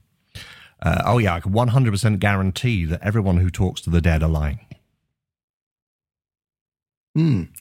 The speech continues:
Speaker 2: that's
Speaker 1: They
Speaker 2: interesting. And of course, Ofcom believe that as well, because you're not really allowed to say, to do, to have a, a seance on air with a spiritualist unless you actually say this is, uh, you know, you have to give out warnings and all sorts.
Speaker 1: You have to say it's for entertainment purposes only.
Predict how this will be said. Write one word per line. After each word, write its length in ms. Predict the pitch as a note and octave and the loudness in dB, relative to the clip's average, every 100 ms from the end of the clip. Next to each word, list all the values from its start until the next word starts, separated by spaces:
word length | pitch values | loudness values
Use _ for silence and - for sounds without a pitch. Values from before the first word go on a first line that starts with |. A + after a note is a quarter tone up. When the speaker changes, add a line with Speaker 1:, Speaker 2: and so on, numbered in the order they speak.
| - | -4
Speaker 2:
that's 220 | D3 D3+ | -2 4
Speaker 1:
They 40 | C3 | 4
Speaker 2:
interesting. 520 | F#2+ F2+ - F2+ - _ _ - | 4 -2 -4 -8 -8 _ _ -2
And 140 | C#3+ | 0
of 60 | D3+ | 0
course, 200 | F#3+ D#3+ | -4 -4
Ofcom 440 | E3+ - A2+ F#2+ F#2 | -6 -6 -10 -10 -8
believe 240 | G2 E2+ | -8 -6
that 160 | F#2+ - | -6 -6
as 120 | G2+ | -4
well, 160 | G#2+ | -2
because 260 | F2 F2+ F#2+ | -4 -6 -4
you're 80 | G#2 | -2
not 140 | A#2 | -2
really 200 | F#2 F#2+ | -2 -4
allowed 300 | F2+ F#2+ F2 | -4 -4 -6
to 100 | - | -6
say, 340 | - G2 F2 - - - - | -6 -4 -4 -6 -14 -20 -6
to 120 | G2+ | -2
do, 220 | G2 A2 | 2 0
to 260 | D#2+ G#2 F2+ | 2 0 2
have 160 | G#2 | 2
a, 180 | F2+ F2+ - | 0 -2 -2
a 60 | F#2 | -2
seance 580 | - A#2+ G#2 E2+ E2 | 0 0 0 -2 -2
on 140 | F#2+ F2+ | -2 -2
air 300 | F#2 D#2+ D#2 | -4 -4 -2
with 180 | E2 E2+ | -2 -2
a 60 | |
spiritualist 720 | - G#2 F#2+ D#2+ C#2+ D2 - | -2 -2 -2 -2 -8 -8 -4
unless 280 | E2+ E2+ - | -2 0 0
you 140 | F2 | -2
actually 280 | E2 - E2+ | -2 -4 -6
say 200 | D#2 D#2+ | -4 -4
this 240 | E2 E2 F2+ | -2 -2 -2
is, 200 | D2+ D#2 | -2 -4
uh, 200 | D#2+ D2+ _ - - - | -4 -6 _ -20 -20 -4
you 100 | F#2 | -2
know, 240 | D#2 D#2+ - - - - | -2 -4 -8 -20 -12 0
you 100 | E2+ | 0
have 80 | F#2 | 2
to 80 | F2+ | 2
give 120 | F2 | 2
out 180 | F2 E2 | 0 2
warnings 420 | G2+ F#2+ E2 E2 | 2 4 2 2
and 80 | F#2+ | 4
all 140 | A#2 | 4
sorts. 480 | - - - - - - | 2 -6 -10 -10 -10 -2
Speaker 1:
You 80 | |
have 140 | G2 - | -2 0
to 80 | - | 0
say 180 | G2 | 2
it's 100 | F#2 | 0
for 140 | - - | 0 2
entertainment 560 | G#2 F2 A2+ G#2+ F#2 | 2 4 6 6 4
purposes 400 | - G2 - E2+ | 4 2 2 2
only. 440 | F#2+ F#2+ D#2 C#2+ | 4 6 4 0